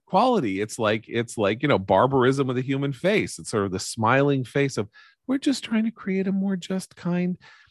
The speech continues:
notable, you know, free and, and, and, and loving society. You know, and you don't like it, and we're going to kill you for it. We're going to deny you your jobs, and we're gonna dox you. We're gonna publish your address publicly so that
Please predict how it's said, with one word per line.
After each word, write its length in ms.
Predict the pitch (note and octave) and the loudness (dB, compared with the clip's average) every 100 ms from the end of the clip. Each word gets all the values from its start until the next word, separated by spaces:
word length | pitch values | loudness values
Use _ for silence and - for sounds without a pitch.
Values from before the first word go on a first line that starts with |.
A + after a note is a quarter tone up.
| _ | _
notable, 440 | E3 E3 E3+ E3+ E3 | -2 2 2 0 0
you 100 | E3+ | 0
know, 120 | D#3+ | 0
free 560 | D3+ - F3 F3+ F3+ F3 | -2 -4 -2 0 0 -2
and, 240 | D#3+ D#3+ | -2 -4
and, 260 | D#3+ D3+ D3+ | -2 -2 -2
and, 260 | D3 D3+ | -2 -2
and 200 | D3+ D3 | -2 -2
loving 380 | C#3+ D#3 E3 E3+ | 0 0 0 -2
society. 880 | E3 - - F#3+ A4 C#4 D3 D#2+ A2 _ _ _ _ _ _ _ _ _ _ _ | -2 -8 -6 -4 -2 -2 -4 -6 -16 _ _ _ _ _ _ _ _ _ _ _
You 80 | G3+ | 2
know, 100 | G3 | 2
and 80 | F3+ | 4
you 80 | |
don't 240 | G3 G#3 - | 2 2 2
like 300 | G3+ C4 - | 0 0 -2
it, 60 | |
and 140 | F3 D3+ | 0 2
we're 140 | D3 | 2
going 380 | C#3 D3 C#3+ E3 | 4 2 2 2
to 120 | F#3 | 0
kill 320 | D#3+ G#3+ B3 | 2 6 6
you 200 | C#4 G#3+ | 6 4
for 340 | A#2 D3+ C3 G#2 | 4 4 4 2
it. 160 | E2 - _ _ _ _ _ _ _ _ _ - | -4 -10 _ _ _ _ _ _ _ _ _ -8
We're 100 | D#3+ | -2
going 300 | F3+ F#3 G3 | 0 2 2
to 120 | G3 | 2
deny 360 | E3+ F#3 F#3+ | 2 2 2
you 80 | G3+ | 2
your 200 | G3+ G3 | 2 0
jobs, 540 | F3+ G3+ A3 A#3 E3 C#3 | 0 0 2 0 -2 -4
and 140 | C#3 | -4
we're 100 | D3 | -4
gonna 220 | D3+ D#3 | -4 -4
dox 440 | D3 E3 C4+ - - | 0 -2 -2 -4 -4
you. 140 | C3+ | -2
We're 140 | A2+ | -2
gonna 160 | B2+ C#3 | 0 -2
publish 440 | - E3+ G3 F3+ - | -2 -2 -4 -6 -4
your 100 | F3 | -4
address 360 | E3 F3 G#3+ - | -2 -2 -4 2
publicly 640 | F#3+ C4 B3+ D3+ A2 F2 | 4 4 0 0 0 0
so 160 | - C3 | -2 0
that 200 | C3 | 0